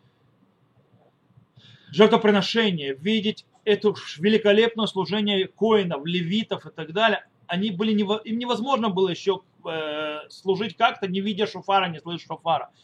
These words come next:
Им нужно было до сих пор ещё давать шофар, но уже с определёнными условиями. Потом было установление мудрецами запрета и, в конце концов, то, что есть сегодня.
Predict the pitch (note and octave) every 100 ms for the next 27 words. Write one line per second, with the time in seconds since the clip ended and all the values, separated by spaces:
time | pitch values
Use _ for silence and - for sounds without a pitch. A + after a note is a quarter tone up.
0 | _ - F3+ A3+ A#3 A3 F#3+ G3+ D#3+ D#3
1 | D3 B2 G3+ F#3+ D#3 D3 D3 D3 - C3+
2 | G#3+ C4+ - - C#4+ D4 - F#3+ D#3 G3
3 | F#3+ D#3 D3 D#3 D#3+ D#3 D3 D3+ - _
4 | _ E3+ - F3 D#3+ A#2 F#2+ - _ _
5 | - _ _ _ _ _ F#3 F#3 D4 A#3
6 | G#3 F3 - - F#3+ - G3 F#3 F#3 G#3
7 | F3+ E3 D#3 D3 A3+ A3+ F3+ D3+ - D#3+
8 | B3+ B3 F3+ - D3+ E3 D#3 D3+ C4 B3+
9 | - _ A3+ A#3 - E3 E3 - C#3+ A#2+
10 | A2 -